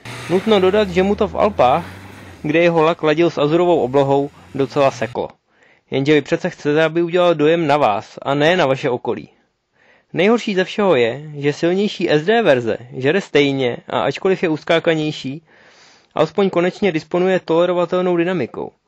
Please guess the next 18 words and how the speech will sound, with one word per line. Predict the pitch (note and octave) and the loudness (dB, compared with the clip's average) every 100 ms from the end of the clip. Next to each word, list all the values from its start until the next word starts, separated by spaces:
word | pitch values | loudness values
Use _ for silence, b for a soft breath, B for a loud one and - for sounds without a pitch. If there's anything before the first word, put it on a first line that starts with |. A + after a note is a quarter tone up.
| b b b b b | b b b b b
Přesto | - F3+ - E3+ | -2 -2 2 2
je | D#3 | 4
jejich | C#3+ C#3+ - | 2 0 -2
sto | - | -4
čtyřicet | C3 C3+ C3+ C3+ | -4 -6 -6 -6
koní | D3+ D3+ C#3 | -2 -2 0
málo. | A#2+ A2 A2 - _ _ _ _ | 0 2 0 -4 _ _ _ _
Mini | - G3 | -2 0
v | G#3+ | 0
tomhle | F#3+ F3+ | 0 0
směru | E3 D#3+ D#3+ D#3 | 0 -2 -2 -4
prostě | - D3 - | -4 -4 0
zaspalo | C3+ B2 C3+ C3 | -2 0 0 2
dobu. | B2 A2 G2 _ _ _ _ | 2 0 -6 _ _ _ _
Jeho | - D#3 | 2 2
účetní | D#3 D3 F3 F#3 | 2 0 -2 -2
ovšem | E3+ F#3+ F3+ | 0 0 2
nikoliv, | E3 F#3+ C3+ | 0 -2 -4